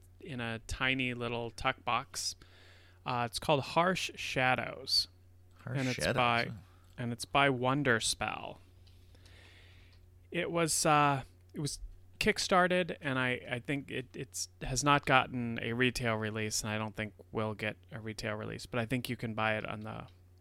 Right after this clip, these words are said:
Speaker 1: the Wonderspell website. Um, and basically, it's kind of like,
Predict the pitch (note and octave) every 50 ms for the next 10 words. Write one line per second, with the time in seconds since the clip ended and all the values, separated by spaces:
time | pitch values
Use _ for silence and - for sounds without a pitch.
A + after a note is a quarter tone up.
0 | - - - - - - - - A2+ A2 A2+ A2 A2+ A2+ A2 G#2+ A2+ G#2+ - -
1 | - A#2+ G#2+ G#2+ G#2+ G#2+ G#2+ A2 A2 G#2 - - - - A#1 A1+ A1 - - -
2 | - - - - - - - - - - - - - - - - C3 A#2+ A2+ A#2
3 | A#2 A2+ A#2+ C3 - - - - - - - - - - - - - - - -
4 | - - - - - - - - - - D3+ D3 C#3 C3+ C#3 E3+ F#3+ - - A3+
5 | G3+ - G3+ F#3 E3 - - - - - - - - - D#3 E3 E3+ E3+ F3+ E3+
6 | D3 - - - C3 B2 B2 B2 A#2+ A2+ - -